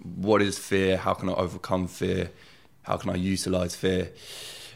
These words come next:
I remember my first experience with fear was when I was eleven or twelve years old. I was walking in a wood near to where I live,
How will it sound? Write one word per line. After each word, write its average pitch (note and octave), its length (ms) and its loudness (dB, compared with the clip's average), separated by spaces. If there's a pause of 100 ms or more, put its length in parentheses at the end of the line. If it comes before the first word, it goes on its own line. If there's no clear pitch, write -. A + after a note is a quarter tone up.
(140)
I - 60 0
remember G#2+ 220 8
my G#2 80 8
first A2+ 340 6
experience A2+ 640 4
with G2+ 140 4
fear F#2+ 360 2
was F#2 200 0
when G2 160 2
I F#2 60 4
was F#2 520 2
eleven G2 320 4
or F#2 60 0
twelve G2+ 360 6
years F#2 220 0
old. F#2+ 360 4 (200)
I A#2+ 40 -14
was G#2+ 120 -14
walking G#2 340 2
in F#2+ 100 4
a F#2 40 4
wood G2 420 4
near G2+ 220 0
to F#2+ 120 -6
where G2 180 8
I F#2 100 6
live, F#2+ 460 0